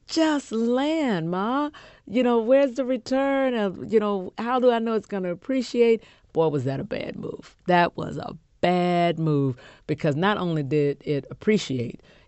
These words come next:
it appreciated markedly. And I, I would have been up easily fourfold, easily fourfold, but I couldn't see it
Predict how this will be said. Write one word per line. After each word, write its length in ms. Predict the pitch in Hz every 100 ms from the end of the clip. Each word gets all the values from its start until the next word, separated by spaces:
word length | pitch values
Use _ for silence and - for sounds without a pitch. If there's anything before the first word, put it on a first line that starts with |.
| -
it 100 | 156
appreciated 840 | 165 165 175 160 - 143 139 131 -
markedly. 920 | - 143 147 160 160 - - 117 - - - - _ _ -
And 500 | 151 139 135 131 123 -
I, 260 | 147 151 151 - -
I 200 | 147 151
would 180 | 143 143
have 100 | 131
been 200 | 139 135
up 260 | 135 127 _ _ _ -
easily 640 | 175 175 151 139 127 123
fourfold, 800 | 117 - 156 135 - 143 - - _ _ _ _ _ -
easily 540 | 196 196 180 147 139
fourfold, 360 | - 147 127 139
but 120 | 147
I 20 |
couldn't 240 | 156 214 202
see 240 | 269 320
it 140 | -